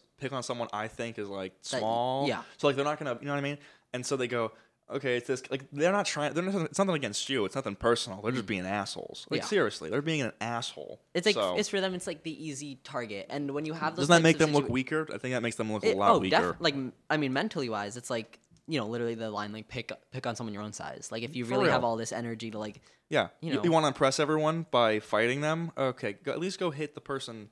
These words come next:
Speaker 1: that's, like, your size or, like, bigger
Speaker 2: Yeah.
Speaker 1: than you to make yourself look better.
Speaker 2: Exactly.
Speaker 1: Don't
Speaker 2: Like,
Speaker 1: pick
Speaker 2: there's
Speaker 1: on, yeah, no, I feel that. That's, that's bullshit.
Speaker 2: And especially in the city, I think, like, even for as much as you've been here, I think most of, like, most of the experiences would have definitely ha-, I mean,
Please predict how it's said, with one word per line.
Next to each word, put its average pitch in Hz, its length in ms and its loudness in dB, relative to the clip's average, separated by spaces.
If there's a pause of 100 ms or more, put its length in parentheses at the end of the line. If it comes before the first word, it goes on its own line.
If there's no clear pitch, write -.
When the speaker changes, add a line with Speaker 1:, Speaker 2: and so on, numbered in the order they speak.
(160)
Speaker 1:
that's, - 160 -6
like, 110 240 2 (200)
your 117 180 -2
size 104 480 2
or, 143 80 4
like, 127 220 2
bigger 170 140 2
Speaker 2:
Yeah. 131 40 2
Speaker 1:
than 147 160 -2
you 170 100 0
to 147 60 -4
make 127 160 0
yourself 123 320 0
look 110 240 -8
better. 117 380 -4
Speaker 2:
Exactly. 202 520 -6
Speaker 1:
Don't 185 200 2
Speaker 2:
Like, 143 100 -4
Speaker 1:
pick 165 120 2
Speaker 2:
there's 165 100 2
Speaker 1:
on, 160 180 4
yeah, 143 220 -2
no, 151 160 0
I 160 80 2
feel 135 220 -2
that. 90 200 -6
That's, 123 120 -10
that's 156 180 -4
bullshit. 135 420 0
Speaker 2:
And 175 80 2
especially 185 540 -2
in 185 160 0
the 160 100 2
city, 117 380 -2
I 120 100 0
think, 127 300 -4
like, 123 200 -4
even 123 340 -6
for 131 160 -6
as 120 100 -6
much 120 100 -6
as 113 100 -10
you've 113 120 -6
been 113 140 -4
here, 101 260 -8
I 101 80 -6
think 113 200 -10
most 107 200 -8
of, 104 160 -12
like, 101 160 -10
most 117 100 -6
of 143 80 -8
the 139 60 -4
experiences 123 400 -8
would 117 100 -8
have 104 120 -10
definitely 110 300 -8
ha-, 113 120 -10
I 139 80 -4
mean, 120 240 -6